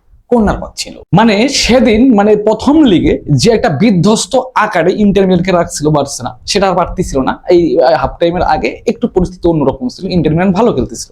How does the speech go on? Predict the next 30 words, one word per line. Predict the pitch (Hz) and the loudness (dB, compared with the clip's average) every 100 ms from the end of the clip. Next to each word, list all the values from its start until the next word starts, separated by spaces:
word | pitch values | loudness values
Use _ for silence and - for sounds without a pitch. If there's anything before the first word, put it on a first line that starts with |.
| 156 | 0
বলতেছি | 185 185 - - | 0 0 -4 -4
তো। | - - | -4 2
এরই | 233 294 247 | 2 4 2
মধ্যে | 156 208 - - _ - | 0 -2 -2 -10 _ 0
পঁয়তাল্লিশ | 269 254 254 254 - | 2 2 0 0 0
মিনিটে | 233 226 294 320 - _ _ 165 185 | 0 0 0 -2 -6 _ _ 2 4
লাউতারো | 214 214 233 247 220 | 4 4 2 2 2
মার্টিনেজ | 208 202 220 240 208 143 | 2 0 2 0 0 0
ডি | 160 | 2
বক্সের | 165 - 185 175 | 0 -2 -4 -4
মধ্যে | 160 - - | -4 -4 -2
বল | 123 - | -2 -4
নিয়ে | - 196 - _ _ - | -14 -16 -18 _ _ -12
যাচ্ছে, | 131 - - - - - 131 | -10 -6 -8 -8 -10 -2 0
বার্সার | 220 254 247 180 | 2 0 0 2
প্লেয়ার | 190 - - 156 | 0 0 -2 0
ডি | 196 | 2
বক্সের | 185 - 180 180 | 2 0 0 0
মধ্যে | 180 247 | 0 -2
ফাউল | - 110 - | -4 -4 -6
করেছে, | - - 143 | -10 -6 -2
কিন্তু | 175 190 | 0 0
ফাউলটা | 175 185 208 165 | 2 2 2 0
ধরেনি, | 175 226 214 | 2 2 2
বল | 170 160 143 | 2 2 0
নিয়ে | 139 - - | -2 -4 -4
আবার | 160 175 160 | -2 0 0
কাউন্টার | 156 180 196 | 0 2 0
অ্যাটাক | 185 180 165 | 0 0 -2
দিছে | - | -2